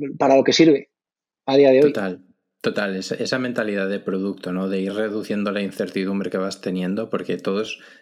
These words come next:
Speaker 2: cuando tenemos nuestra ya super idea en la cabeza es maravillosa y va a solucionar todos los problemas de los usuarios, pero alguien tiene que usarla primero y nos va a dar feedback y probablemente no sea el que nosotros nos imaginábamos.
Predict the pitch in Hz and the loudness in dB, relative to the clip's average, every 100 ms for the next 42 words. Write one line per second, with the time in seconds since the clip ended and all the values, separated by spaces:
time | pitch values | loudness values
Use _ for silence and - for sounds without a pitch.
0 | _ 104 98 98 92 92 101 95 98 - | _ -4 -4 -4 -4 -2 -4 -4 -6 -4
1 | 95 92 90 - 104 92 90 87 101 107 | -4 -4 -6 -6 -4 -4 -2 -2 -2 -2
2 | 101 98 95 95 98 87 90 92 - 98 | -4 -2 -2 -2 -4 -4 -4 -4 -4 -4
3 | 92 - - - 92 113 101 101 98 107 | -6 -12 -14 -10 -4 -2 -2 -2 -2 -2
4 | 101 95 95 104 101 98 95 101 98 - | -2 -4 -4 -6 -4 -4 -2 -4 -4 -4
5 | 98 98 95 92 95 - 92 92 117 - | -4 -2 -4 -4 -6 -4 -4 -2 -4 -4
6 | 92 92 90 - - _ _ _ - - | -6 -4 -6 -12 -20 _ _ _ -12 -6
7 | 113 117 110 120 113 104 98 117 107 107 | -4 -4 -2 -2 -2 -4 -2 -2 -2 -4
8 | 98 98 95 110 117 120 98 95 98 92 | -4 -2 -2 -2 -2 -2 -4 -2 -2 -2
9 | 98 95 104 - 113 107 123 123 101 98 | -2 -2 -4 -4 -4 -2 -4 -4 -4 -2
10 | 95 107 107 104 104 98 - 98 95 92 | -2 -2 -4 -4 -4 -4 -4 -4 -4 -4
11 | 95 90 95 98 90 - 98 95 - 92 | -4 -4 -8 -8 -12 -8 -6 -6 -4 -6
12 | 90 98 92 92 95 98 - | -6 -6 -4 -6 -8 -10 -14